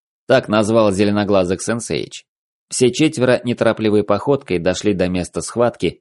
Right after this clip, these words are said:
и попытались найти его телефон. Это было не так-то просто сделать в полумраке,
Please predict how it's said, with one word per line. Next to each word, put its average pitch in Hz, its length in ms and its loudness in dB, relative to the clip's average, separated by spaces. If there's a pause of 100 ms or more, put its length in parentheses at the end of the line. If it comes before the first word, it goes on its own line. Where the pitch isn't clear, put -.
(220)
и - 80 -8
попытались 113 640 0
найти 98 320 -4
его 80 220 -2
телефон. 80 540 -6 (640)
Это 131 220 0
было 151 220 2
не 151 140 -2
так-то 120 340 -2
просто 110 360 -2
сделать 98 440 -2
в - 60 -18
полумраке, 90 640 -2